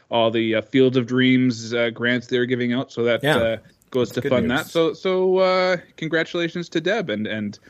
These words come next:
Speaker 1: the mystery has been solved. Like, you hate to see, if someone does win that money, that money to go, to go unclaimed.
Speaker 2: Yeah, for sure.
Speaker 1: But you
Speaker 2: Um,
Speaker 1: know what? If it, if it does go unclaimed,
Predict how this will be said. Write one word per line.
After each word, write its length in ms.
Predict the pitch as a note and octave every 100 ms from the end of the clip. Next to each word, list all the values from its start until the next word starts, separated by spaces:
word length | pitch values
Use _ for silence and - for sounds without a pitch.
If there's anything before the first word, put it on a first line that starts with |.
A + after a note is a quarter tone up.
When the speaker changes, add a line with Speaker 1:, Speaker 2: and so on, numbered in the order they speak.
| _
Speaker 1:
the 80 | A2+
mystery 400 | B2 D3+ - D3+
has 180 | D3+ C#3+
been 180 | C#3 C3+
solved. 520 | A#2+ A2 G2+ E2 -
Like, 200 | G#2 C3
you 100 | A2
hate 160 | D3 D3+
to 80 |
see, 320 | C3 B2+ A#2+ - - _
if 140 | B2 -
someone 240 | C#3+ B2+
does 240 | A2+ D#3+ C3
win 140 | A2
that 160 | G#2 G2
money, 180 | G2 G2+
that 140 | F#2
money 160 | G2+ G2
to 100 | G#2+
go, 160 | G2+
to 200 | G2+ -
go 160 | - F#2+
unclaimed. 500 | F#2+ - G#2+ - - - _ _ -
Speaker 2:
Yeah, 300 | A#2 A#2 F#2
for 220 | _ G2+
sure. 280 | A#2+ G#2+ - _ - - -
Speaker 1:
But 260 | A2+ G#2+
you 60 | F#3
Speaker 2:
Um, 40 |
Speaker 1:
know 80 | F3
what? 160 | E3+ E3
If 140 | D#3+
it, 100 | D3+ C#3+
if 120 | C#3
it 140 | C3+
does 220 | D#3+ F#3+
go 180 | F3+ F#3
unclaimed, 540 | F#3 F3 F3+ F#3+ A3+